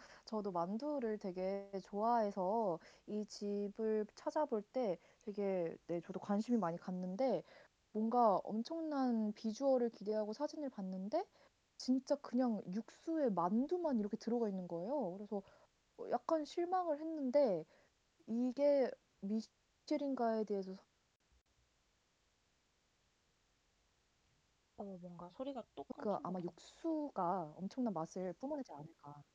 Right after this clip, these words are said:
Speaker 1: 소리가
Speaker 2: 아.
Speaker 1: 약간 끊기나요?
Speaker 2: 아, 지금은 또 잘 나옵니다.
Speaker 1: 아,
Speaker 2: 아, 진-,
Speaker 1: 다행이네요.
Speaker 2: 도마뱀님이 만두, 점심 때 만두 먹을까 봐요 하셨는데 저는 정말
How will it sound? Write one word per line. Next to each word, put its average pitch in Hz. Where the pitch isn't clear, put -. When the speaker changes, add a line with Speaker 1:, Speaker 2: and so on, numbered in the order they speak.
Speaker 1:
소리가 254
Speaker 2:
아. -
Speaker 1:
약간 180
끊기나요? 220
Speaker 2:
아, 175
지금은 240
또 196
잘 180
나옵니다. 165
Speaker 1:
아, 180
Speaker 2:
아, 180
진-, 165
Speaker 1:
다행이네요. 147
Speaker 2:
도마뱀님이 220
만두, 214
점심 214
때 226
만두 202
먹을까 226
봐요 202
하셨는데 202
저는 190
정말 175